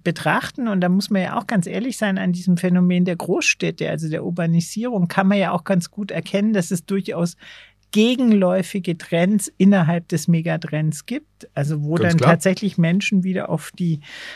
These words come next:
Speaker 1: äh, äh, das sozusagen Landflucht betra-,
Speaker 2: Regionalität,
Speaker 1: äh, re-,
Speaker 2: ja.
Speaker 1: auf die Regionalität setzen
Speaker 2: Ganz
Speaker 1: und
Speaker 2: klar.
Speaker 1: die, die bisherige Landflucht sozusagen konterkarieren.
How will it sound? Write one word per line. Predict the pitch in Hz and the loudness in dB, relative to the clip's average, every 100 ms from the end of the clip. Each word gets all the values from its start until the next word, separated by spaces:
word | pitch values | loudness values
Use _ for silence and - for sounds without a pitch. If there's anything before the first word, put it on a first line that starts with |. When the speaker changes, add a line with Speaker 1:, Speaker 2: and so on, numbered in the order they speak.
| - | -14
Speaker 1:
äh, | - 156 | 2 4
äh, | 156 160 - 160 165 - - 165 156 | 4 2 2 2 2 0 -4 -4 -2
das | 151 - | -4 2
sozusagen | 180 - 170 165 151 | 2 2 2 4 6
Landflucht | 143 196 285 - 175 170 - | 4 2 0 -2 -2 -2 -8
betra-, | 92 | -2
Speaker 2:
Regionalität, | 110 107 104 170 175 170 - | 0 2 6 6 6 4 4
Speaker 1:
äh, | |
re-, | 170 202 | 4 4
Speaker 2:
ja. | 175 | 4
Speaker 1:
auf | 165 | 2
die | 185 | 0
Regionalität | 185 180 185 170 165 156 - 220 - | 4 4 8 8 6 4 2 0 2
setzen | 226 214 - | -2 0 0
Speaker 2:
Ganz | 208 | 4
Speaker 1:
und | 196 175 | 4 4
Speaker 2:
klar. | 139 113 | 0 2
Speaker 1:
die, | 202 175 | 4 4
die | 165 180 175 | 2 2 0
bisherige | - 180 - 202 208 202 | 2 -2 4 4 4 0
Landflucht | 180 170 220 302 - 175 165 175 - - 170 - | 4 4 2 0 -4 -4 -4 -8 -6 2 2 2
sozusagen | - 175 - 170 170 170 | -2 -2 -2 2 4 4
konterkarieren. | 165 175 208 - 170 147 175 196 277 | 6 4 4 -2 -4 0 0 0 -4